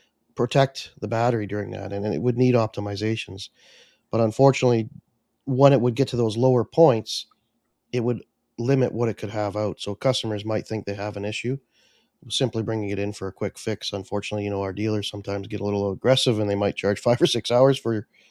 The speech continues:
something that really is a five-minute task. Yes, it may take a couple hours to do, but it's five minutes of man work, right? So, but making sure that those vehicles would fit the bucket to make sure that those customers are looked after. I mean,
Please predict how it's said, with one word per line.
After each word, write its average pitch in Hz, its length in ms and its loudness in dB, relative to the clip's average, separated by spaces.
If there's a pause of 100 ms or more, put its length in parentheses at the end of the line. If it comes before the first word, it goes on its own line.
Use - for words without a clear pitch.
(320)
something 143 260 10
that 127 120 8
really 131 480 8
is - 500 2
a 131 60 4
five-minute 131 540 6
task. 110 500 -2
Yes, 110 280 -2
it 107 60 0
may 110 160 0
take 131 260 0
a 110 40 -4
couple 101 280 -6
hours 98 240 -6
to 95 80 -14
do, 101 180 -10
but 98 160 -6
it's - 200 -8 (420)
five 123 320 6
minutes 117 260 0
of 107 120 -8
man 107 260 -4
work, 98 260 -12
right? 113 220 -10
So, 104 380 -14 (600)
but 104 100 -2
making 135 320 2
sure 135 200 2
that 120 140 0
those 117 240 0
vehicles 123 480 0
would 107 180 -4
fit - 540 -2 (880)
the 123 100 -2
bucket 131 420 2
to 117 80 -2
make 113 180 -2
sure 117 260 -4
that 107 160 -4
those 107 240 -2
customers 117 480 0
are 101 100 -4
looked 104 320 -6
after. 131 500 -4
I 107 40 -6
mean, 104 280 -8